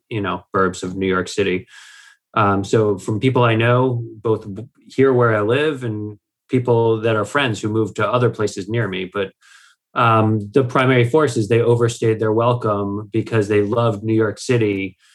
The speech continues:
stayed tight in a space even after they had kids,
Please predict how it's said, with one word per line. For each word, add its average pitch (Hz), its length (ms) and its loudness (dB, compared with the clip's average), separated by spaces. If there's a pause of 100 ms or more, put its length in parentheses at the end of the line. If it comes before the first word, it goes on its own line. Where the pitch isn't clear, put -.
(640)
stayed 131 380 0
tight 143 340 0
in 131 100 2
a 120 80 2
space 120 420 0
even 117 220 0
after 113 300 -2
they 110 140 0
had 101 260 -6
kids, 104 600 -2